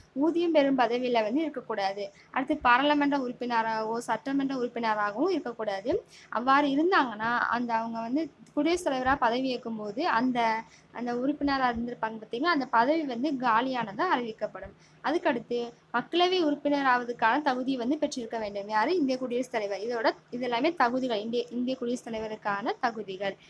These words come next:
அதுக்கடுத்து குடியரசுத் தலைவரோட இல்லம் எங்க இருக்குன்னா, புதுதில்லியில இருக்க ராஷ்டிரபதி பவன்ங்கிற இடத்துல தான், ஆ, குடியரசுத் தலைவரோட இல்லம் இருக்கு. மொத்தம் வந்து மூணு இடம். ஒண்ணு வந்து புதுடில்லியில இருக்க ராஷ்டிரபதி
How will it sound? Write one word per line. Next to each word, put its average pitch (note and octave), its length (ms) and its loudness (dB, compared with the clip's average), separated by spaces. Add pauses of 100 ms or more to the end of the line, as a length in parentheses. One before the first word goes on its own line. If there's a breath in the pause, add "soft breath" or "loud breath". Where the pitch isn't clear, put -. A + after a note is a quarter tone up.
(200 loud breath)
அதுக்கடுத்து C#4+ 520 0
குடியரசுத் F#4 380 2
தலைவரோட C4 280 0
இல்லம் C4+ 340 2
எங்க B3 220 -2
இருக்குன்னா, A3 440 -8
புதுதில்லியில C#4+ 560 0
இருக்க A3+ 500 0
ராஷ்டிரபதி C4+ 420 0
பவன்ங்கிற G#3 720 -2
இடத்துல G#3 200 -10
தான், F4 140 -2 (400 loud breath)
ஆ, A#3 520 0 (260)
குடியரசுத் B3+ 400 -2
தலைவரோட G3+ 200 -4
இல்லம் B3+ 140 -2
இருக்கு. G#3+ 260 -4
மொத்தம் A#3+ 260 -4
வந்து D4+ 160 2
மூணு C#4 260 2
இடம். B3+ 380 -2
ஒண்ணு C#4+ 100 2
வந்து D4+ 320 0
புதுடில்லியில C4 480 -2
இருக்க B3 320 -2
ராஷ்டிரபதி A#3+ 420 0